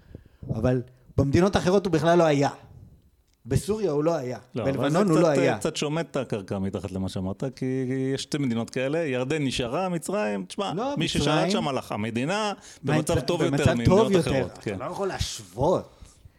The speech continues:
Speaker 1: אין בכ-, זה, זה, זה דמיוני לחלוטין. ה-, סוריה,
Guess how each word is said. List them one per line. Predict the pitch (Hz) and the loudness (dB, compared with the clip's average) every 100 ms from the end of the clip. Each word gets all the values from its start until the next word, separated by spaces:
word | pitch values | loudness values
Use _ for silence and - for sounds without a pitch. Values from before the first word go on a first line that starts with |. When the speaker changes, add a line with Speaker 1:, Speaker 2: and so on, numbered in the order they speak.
| - - - _ | -20 -20 -20 _
Speaker 1:
אין | - 165 180 | 0 2 4
בכ-, | 165 180 | 2 0
זה, | 139 113 127 | -6 -4 -4
זה, | 123 107 113 110 110 110 107 | -6 -8 -8 -8 -8 -6 -6
זה | 113 | -4
דמיוני | 113 147 143 135 135 139 165 | 0 2 2 2 2 2 2
לחלוטין. | 180 147 123 117 175 165 123 - _ _ _ - | 0 -2 -4 -4 -6 -6 -8 -14 _ _ _ -14
ה-, | 107 113 - 117 110 | -10 -8 -8 -4 -2
סוריה, | 107 170 180 202 196 | 2 4 4 4 2